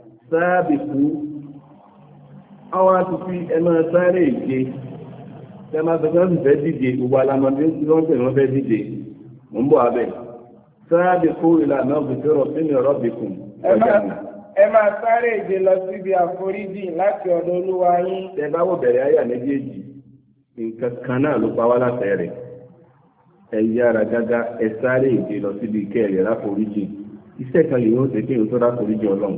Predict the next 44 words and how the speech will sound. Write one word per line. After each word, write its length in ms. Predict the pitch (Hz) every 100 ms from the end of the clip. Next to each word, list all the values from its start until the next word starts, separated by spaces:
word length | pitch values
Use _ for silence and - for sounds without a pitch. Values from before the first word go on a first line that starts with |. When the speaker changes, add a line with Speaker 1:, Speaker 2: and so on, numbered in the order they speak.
| 101 - - - - - _ - -
Speaker 1:
Àti 220 | - 135
pé 180 | 156 175 175
ẹni 220 | 160 151
tá 100 | 175
à 60 | 151
ń 60 | 139
sọ 120 | 131
pé 120 | 135
kó 160 | 143 147
wá 200 | 147 147
foríjì, 480 | 147 110 123 113 110 - - - - - _ _ -
ó 60 | 151
ti 160 | 143
jẹ́, 260 | 123 135 156
ó 120 | 160
ti 140 | 156 139
ṣẹ̀ 240 | 120 101
nìyẹn. 360 | 101 101 113 98 - - - - - - _ _ _ _ _ _ _ -
Tó 20 |
bá 120 | 139 147
jẹ́ 160 | 147
kó 100 | - 139
náà 200 | 135 120
bá 160 | 120
bẹ̀rù 300 | 123 127 120
Ọlọ́run, 300 | 107 113 117
bá 100 | 117 117
tọ́lọ́run 300 | 117 120 110
débi 160 | 110
pé 140 | 104 123
kó 120 | 135
mọ̀ 160 | 127 110
pẹ̀lú 220 | 104 110
ẹlẹ́ṣẹ̀ 380 | 107 113 - 107
lò. 140 | 85 78 - - - - _ _ _ _ -
Ọ̀pọ̀lọpọ̀ 440 | 107 135 143 135
àwọn 180 | 120 117
èèyàn 160 | 113 -
tí 100 | 165
èèyàn 200 | 139 123
mú 100 | 139
àyà 280 | 139 143 120
yìí 160 | 107
ṣe 180 | 95 101